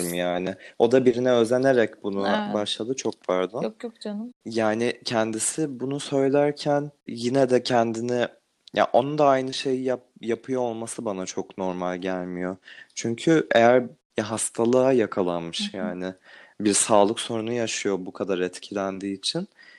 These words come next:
Speaker 2: Ve bu arada kendisini de yani ben takip etmediğim için çok bilmiyorum da bayağı da bir takipçisi
Speaker 1: Hı hı.
Speaker 2: varmış. E, o da öyle bir fotoğraflar koyuyor ki yani kesinlikle gerçekçi değil. Ve çok eminim ki yani ona da özenen
Speaker 1: Evet.
Speaker 2: birçok,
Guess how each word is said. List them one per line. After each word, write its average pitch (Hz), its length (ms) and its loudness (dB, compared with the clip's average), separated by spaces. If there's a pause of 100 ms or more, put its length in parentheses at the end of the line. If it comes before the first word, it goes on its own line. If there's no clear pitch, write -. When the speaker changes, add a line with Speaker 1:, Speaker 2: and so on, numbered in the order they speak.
(180)
Speaker 2:
Ve 120 280 2
bu 117 80 6
arada 120 180 4
kendisini 127 600 0
de 131 60 2
yani 120 360 0 (440)
ben 120 180 4
takip 120 300 2
etmediğim 120 420 -2
için 127 220 -10
çok 123 280 -6
bilmiyorum 127 340 -4
da 120 160 0
bayağı 117 380 4
da 107 120 -2
bir 104 180 -6 (300)
takipçisi 117 720 -6
Speaker 1:
Hı 107 40 -6
hı. 98 40 -6
Speaker 2:
varmış. 101 560 -8 (560)
E, 104 80 6
o 113 200 6
da 165 180 6
öyle 123 280 4
bir 143 60 -4
fotoğraflar 143 760 -2
koyuyor 160 380 -4
ki 113 340 -2
yani 104 320 -4
kesinlikle 131 600 -4
gerçekçi 95 720 0
değil. 123 260 -2 (300)
Ve 123 100 4
çok 156 220 0
eminim 123 380 0
ki 117 200 -6
yani 139 440 0
ona 139 440 2
da 120 140 6
özenen 120 440 4
Speaker 1:
Evet. 139 120 0
Speaker 2:
birçok, - 460 -4